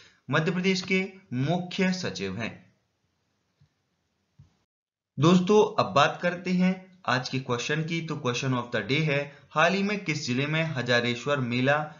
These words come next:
लगाया गया है? इस क्वेश्चन का आंसर आप कमेंट बॉक्स में जरूर दें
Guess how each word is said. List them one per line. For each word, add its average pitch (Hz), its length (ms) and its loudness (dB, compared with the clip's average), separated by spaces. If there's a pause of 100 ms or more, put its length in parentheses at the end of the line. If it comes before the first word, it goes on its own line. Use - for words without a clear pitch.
(140)
लगाया 151 540 2
गया 101 260 -2
है? 101 140 -4 (280)
इस - 120 -6
क्वेश्चन 123 380 -2
का 131 140 2
आंसर 120 640 -2
आप 139 300 0 (260)
कमेंट 175 340 4
बॉक्स 127 300 -4
में 117 180 -4
जरूर 117 300 -2
दें 143 280 -4